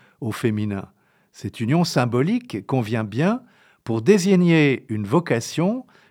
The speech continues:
qui n'est en soi ni masculine ni féminine, mais dont quelques hommes et femmes d'exception sont les dépositaires, au-delà de toute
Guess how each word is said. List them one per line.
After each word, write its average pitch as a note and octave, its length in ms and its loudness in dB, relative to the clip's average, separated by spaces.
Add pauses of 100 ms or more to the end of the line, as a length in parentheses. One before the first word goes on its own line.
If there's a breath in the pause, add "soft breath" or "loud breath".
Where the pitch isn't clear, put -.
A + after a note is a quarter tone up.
qui C3+ 140 0
n'est C#3 140 4
en B2+ 80 2
soi B2+ 280 0
ni D#3+ 220 4
masculine B2+ 720 2
ni G#2 120 -4
féminine, E3 600 -4 (440 soft breath)
mais D#3 140 6
dont F#3 140 6
quelques G3+ 460 0
hommes D#3+ 220 4
et A#2+ 80 2
femmes D#3+ 400 -2
d'exception C#3 720 -4 (380 soft breath)
sont A3+ 420 4
les C#3 160 0
dépositaires, B2 920 -4 (320 soft breath)
au-delà D#3+ 640 0
de A2 140 -10
toute - 340 -10